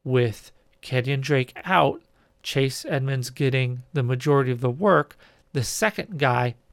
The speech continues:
could be Eno Benjamin. And to be honest, to be honest, I love Chase Edmonds, but Chase Edmonds might be better suited to continue in the role he's been in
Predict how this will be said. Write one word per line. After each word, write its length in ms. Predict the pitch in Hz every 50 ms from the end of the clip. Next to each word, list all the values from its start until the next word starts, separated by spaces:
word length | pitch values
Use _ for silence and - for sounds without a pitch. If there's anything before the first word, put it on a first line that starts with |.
| _
could 460 | _ - - - - 190 185 180 165 160
be 260 | 170 160 160 202 165
Eno 180 | 143 139 139
Benjamin. 520 | 131 127 135 127 120 117 117 120 110 - - - _ -
And 340 | 196 202 185 156 135 - _
to 240 | - - 226 240 262
be 180 | 247 240 226 -
honest, 600 | 202 196 214 208 196 160 135 131 - - - - - _ _ _ _ _ _ _ _ _ _ _ _ _ _ -
to 160 | - - 220
be 160 | 214 226 214
honest, 360 | 196 185 180 170 147 139 - -
I 80 | - -
love 500 | 139 135 131 139 143 147 147 147 143 - _ _ _ _ _
Chase 280 | - - 143 147 147 -
Edmonds, 440 | 214 214 202 160 135 131 135 - - _ _ _ _ _ _ _ _ _ _ _ _
but 260 | - - 151 - - - 262 277 _ _ _
Chase 320 | - - 165 170 165 165 -
Edmonds 360 | 165 160 151 147 131 143 143
might 640 | 123 123 123 135 147 185 208 214 - - - - - _ _ _ _ _ _ _ _ _ _
be 140 | - 147 143
better 300 | 127 143 139 139 139 127
suited 640 | - - - - 202 208 196 160 135 135 131 - -
to 100 | - 135
continue 680 | - - 139 131 127 - - 151 156 147 143 135 127 131
in 100 | 135 131
the 80 | 131
role 300 | 120 123 127 131 127 117
he's 260 | 107 110 127 120 113
been 440 | 117 117 120 156 185 208 214 202 180
in 520 | - - 185 135 123 113 110 110 107 127